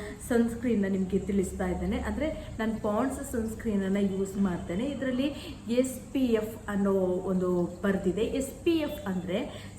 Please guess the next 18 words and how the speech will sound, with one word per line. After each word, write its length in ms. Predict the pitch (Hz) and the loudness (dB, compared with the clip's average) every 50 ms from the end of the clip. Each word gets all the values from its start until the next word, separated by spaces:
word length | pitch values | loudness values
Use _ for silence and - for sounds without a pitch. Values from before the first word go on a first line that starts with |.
| - - - | -6 0 4
ಸನ್ 360 | 269 262 269 294 330 349 349 - - - - | 6 6 6 6 6 4 0 -2 -6 -6 -2
ಪ್ರೊಟೆಕ್ಟಿಂಗ್ 800 | - 214 202 202 - 233 226 226 - - - 247 240 247 262 - | 0 0 2 2 0 -2 -4 -4 -6 -6 -2 0 2 2 2 0
ಫ್ಯಾಕ್ಟರ್, 800 | - - - - - - 202 185 190 185 - - 185 165 - - - - - - - - - - - - | -2 -6 -10 -8 -2 0 2 2 2 0 -4 -4 -4 -4 -4 -6 -8 -12 -14 -14 -14 -14 -14 -14 -4 0
ಸನ್ 340 | - 254 262 277 311 339 311 | 4 4 6 6 4 2 0
ಪ್ರೊಟೆಕ್ಟಿಂಗ್ 800 | - - - - 233 220 220 226 247 247 247 - 262 254 262 254 - - | -4 -6 -4 -2 -2 -2 0 -2 -4 -4 -4 -4 -2 -2 -2 -2 -2 0
ಫ್ಯಾಕ್ಟರ್ 560 | - 214 202 202 202 - - 247 247 - - - | 2 2 4 2 2 0 -2 -2 -2 -2 -2 -2
ಅನ್ನೋ 320 | 190 190 190 190 190 185 | 0 0 2 2 2 0
ಬರ್ದಿದ್ರೆ 960 | 180 - - 196 190 190 185 - 196 185 185 - 185 208 269 339 - - 208 | 0 -2 -2 0 0 0 2 0 0 -2 -2 -2 -2 -2 -2 -2 -2 -4 -6
ಇದನ್ನ 240 | - 180 220 214 214 214 | -6 -4 -4 -4 -2 0
ನೀವು 340 | 214 202 196 196 240 285 349 - - - - - - - | 0 2 2 2 0 -2 -4 -6 -8 -12 -12 -12 -8 -4
ಯೂಸ್ 340 | 175 208 202 214 214 - 196 | 0 2 2 2 2 2 2
ಮಾಡ್ಬೋದು. 600 | 202 190 180 175 - - 170 170 175 180 247 330 381 - - - - - - - - | 2 2 2 2 0 -2 -2 -2 0 0 0 0 -2 -2 -6 -8 -8 -8 -8 0 6
ಹಾಗೇನೆ 460 | 247 247 269 311 - 311 294 247 233 | 8 8 8 8 6 2 2 2 2
ಈ 260 | 226 220 233 240 240 | 0 0 0 -2 -2
ಸನ್ 460 | 247 - - 269 269 285 320 349 359 - - - - | -2 0 4 6 6 6 6 4 0 -2 -4 -6 -4
ಪ್ರೊಟೆಕ್ಟಿಂಗ್ 720 | 226 214 208 - - 233 233 - - - 285 269 269 269 | -2 -2 -2 -2 -2 -4 -4 -4 -4 -2 -2 0 0 -2
ಫ್ಯಾಕ್ಟರ್ 960 | 262 - - - 190 175 190 190 - - - 226 208 180 156 160 180 254 311 - - - - - - - - - - - - | -4 -4 -2 0 2 2 2 0 -4 -4 0 2 2 2 2 0 0 -2 -2 -4 -6 -8 -8 -8 -8 -8 -8 -8 -8 0 4
ತರ್ಟಿಗಿಂತ 760 | 277 269 285 320 320 - - - 370 - - 320 294 277 262 | 8 8 8 8 8 4 4 4 4 4 6 4 4 4 4